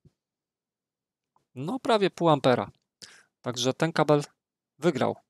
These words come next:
tą batalię tutaj kabli, że tak powiedzmy. Taki mały test był kabli przy okazji tego zasilacza. No i co jeszcze wam chciałem pokazać z tym zasilaczem?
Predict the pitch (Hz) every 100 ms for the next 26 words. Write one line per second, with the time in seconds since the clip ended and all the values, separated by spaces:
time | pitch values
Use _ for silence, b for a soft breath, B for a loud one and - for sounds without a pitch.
0 | _ _ _ _ _ _ _ _ _ _
1 | _ _ _ _ _ - 117 117 - 117
2 | 113 110 - _ _ _ _ _ _ _
3 | _ _ _ _ _ _ 113 - 123 113
4 | B - - 160 139 117 117 117 127 -
5 | 131 117 - 127 131 - - 120 143 127
6 | - 127 - 123 123 - 117 113 190 B
7 | B B B B B - - - - 135
8 | - 123 113 165 247 - - - 131 127
9 | 131 127 131 - 135 123 160 233 - B
10 | B B B B B B B B B B
11 | B _ _ _ _ - 151 202 - 233
12 | 226 240 226 220 - 220 214 214 - 196
13 | 165 127 131 - - - - 143 127 127
14 | - 135 131 123 - 127 120